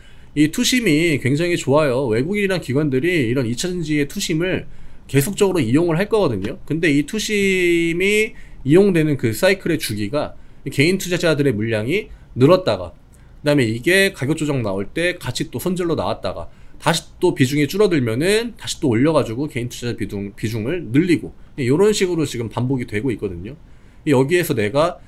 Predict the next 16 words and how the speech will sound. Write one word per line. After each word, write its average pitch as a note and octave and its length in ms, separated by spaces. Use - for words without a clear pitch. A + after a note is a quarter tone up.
이때 E3+ 300
사가지고 F#3 500
이때 A#2+ 240
정리하고, A2 720
또 G#3 160
이때 C#3 320
사가지고 D#3+ 480
이때 A2+ 200
정리하고, A2 560
이런 G#3 240
패턴이 G#3 340
아니라 G#2 380
이때 E3+ 320
사가지고 E3+ 480
이때 A2 240
정리하고, G#2 720